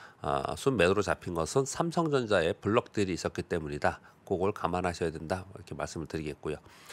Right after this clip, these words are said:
신정부 정책 기대에서 건설, 철강, 원전 쪽이 계속 강세를 보이고 있고요. 그리고 인플레이션, 원자재와 농산물 인플레이션으로 인해서 사료, 수산,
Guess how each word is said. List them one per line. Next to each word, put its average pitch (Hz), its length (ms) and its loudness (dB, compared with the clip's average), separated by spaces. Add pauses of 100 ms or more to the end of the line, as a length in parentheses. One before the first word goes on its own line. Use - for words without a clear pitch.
(280)
신정부 127 760 4
정책 95 600 2
기대에서 82 1080 2
건설, 82 640 0
철강, 101 600 2
원전 90 520 2
쪽이 98 240 -2
계속 - 280 -2
강세를 78 340 -4
보이고 80 280 -6
있고요. 80 440 -6 (520)
그리고 85 540 0
인플레이션, 110 560 4 (120)
원자재와 92 600 4
농산물 90 560 -2
인플레이션으로 82 640 -2
인해서 78 500 -2 (240)
사료, 131 840 0
수산, 101 500 0